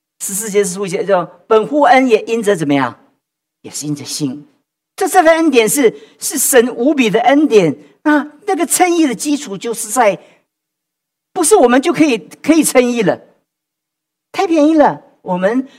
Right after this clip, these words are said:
我们讲很多东西，我们会不知道，因为诗篇讲到说，很多人要为自己做赎价，还是跪到一个地步，哭不出来，哭不出来。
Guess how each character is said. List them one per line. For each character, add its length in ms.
我 100
们 120
讲 140
很 140
多 100
东 160
西， 220
我 120
们 140
会 160
不 140
知 120
道， 300
因 160
为 180
诗 160
篇 220
讲 160
到 140
说， 340
很 220
多 140
人 320
要 160
为 180
自 200
己 240
做 260
赎 220
价， 360
还 100
是 160
跪 220
到 160
一 40
个 120
地 160
步， 360
哭 140
不 120
出 140
来， 240
哭 80
不 100
出 180
来。 200